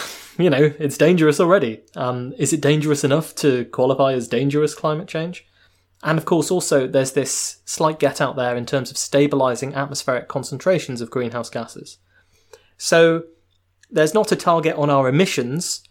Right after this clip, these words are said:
or anything. It's just saying that we need to stop the increase of the concentrations of greenhouse gases. Now, at the time, the science was not entirely clear as to whether we needed to get to net zero emissions for this to happen,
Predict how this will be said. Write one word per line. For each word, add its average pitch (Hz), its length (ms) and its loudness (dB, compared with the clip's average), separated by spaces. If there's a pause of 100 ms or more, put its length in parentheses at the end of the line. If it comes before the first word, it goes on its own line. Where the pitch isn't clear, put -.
(280)
or 135 160 4
anything. 127 540 -4
It's 143 220 -2
just - 280 -2
saying 139 260 4
that 143 120 -2
we 135 100 -2
need 139 320 2
to - 100 -8
stop - 420 0
the 139 200 -16
increase 147 680 -6
of - 120 -12
the 147 60 -6
concentrations 131 720 -6
of 117 100 -8
greenhouse 123 400 -6
gases. - 460 -12 (440)
Now, 160 200 0
at 190 140 -4
the 165 60 -2
time, 135 400 2
the 143 60 0
science 165 420 2
was 147 140 -2
not 147 140 2
entirely 135 420 0
clear 120 440 0 (240)
as 143 160 -2
to 147 100 0
whether 131 220 2
we 131 120 -2
needed 135 280 2
to - 80 -10
get 131 200 0
to - 80 -6
net 131 240 -4
zero 123 320 2
emissions 135 380 -2
for - 60 -10
this 123 180 -6
to 123 80 -4
happen, 123 360 -6